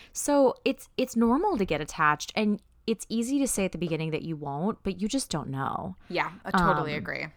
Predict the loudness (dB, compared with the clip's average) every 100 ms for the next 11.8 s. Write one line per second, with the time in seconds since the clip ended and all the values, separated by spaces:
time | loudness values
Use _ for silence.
0 | -20 _ _ _ -6 -2 -2 -2 0 2
1 | 2 2 2 2 2 2 4 4 4 0
2 | 0 0 2 2 2 2 2 0 0 0
3 | 0 0 -2 -4 -4 -6 -6 -4 -4 -2
4 | -4 0 2 4 4 4 4 2 0 -2
5 | -4 -2 0 0 -2 -6 -8 -8 -10 -8
6 | -8 -4 -4 -2 -4 -4 -8 _ -2 -2
7 | -2 -4 -2 0 -2 -6 -12 _ _ -12
8 | -6 -4 2 2 2 -4 -20 _ _ _
9 | _ _ _ _ _ _ _ _ _ _
10 | -20 _ _ _ _ _ _ _ _ _
11 | -2 0 0 0 0 0 0